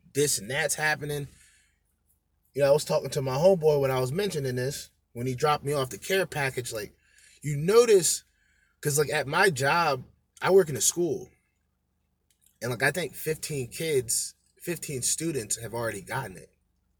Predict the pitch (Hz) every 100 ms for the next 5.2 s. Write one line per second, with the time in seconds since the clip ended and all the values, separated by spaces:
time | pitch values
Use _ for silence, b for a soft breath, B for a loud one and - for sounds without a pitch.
0 | _ 98 95 117 - 113 - 127 120 101
1 | - 135 139 101 80 _ B B B B
2 | 196 254 220 185 170 - _ _ _ _
3 | _ _ _ _ _ _ _ _ _ _
4 | _ _ 160 156 - - 220 233 185 139
5 | 123